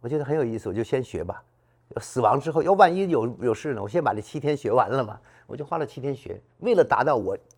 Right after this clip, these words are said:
急速的目的，就是当年选择了这个。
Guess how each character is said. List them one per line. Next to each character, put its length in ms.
急 260
速 220
的 100
目 180
的， 160
就 100
是 200
当 160
年 200
选 200
择 80
了 120
这 100
个。 100